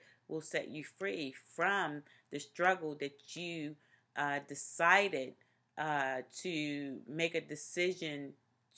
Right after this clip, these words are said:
to allow that struggle to come into your life. That struggle actually affected every area of your life, and you don't even know that, right? Um, and so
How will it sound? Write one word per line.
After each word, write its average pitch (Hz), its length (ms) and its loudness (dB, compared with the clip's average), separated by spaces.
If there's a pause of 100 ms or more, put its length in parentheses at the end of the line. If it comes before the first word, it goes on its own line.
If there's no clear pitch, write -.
to 139 440 -4 (840)
allow 143 880 6 (460)
that 147 200 2
struggle 147 840 4 (340)
to 143 80 -6
come 143 300 -2
into 139 260 -8
your 135 160 -6
life. 131 420 -10 (720)
That 160 160 8
struggle 175 840 6 (100)
actually 156 640 4
affected - 680 0
every 151 460 0
area 156 580 2 (400)
of 143 200 2
your 151 140 -2
life, 147 420 0 (140)
and 139 140 -4
you 139 120 -6
don't 139 240 -4
even 131 260 -6
know 170 200 0
that, 110 360 -10
right? 151 400 2 (340)
Um, 147 260 4
and 143 120 -2
so 156 640 6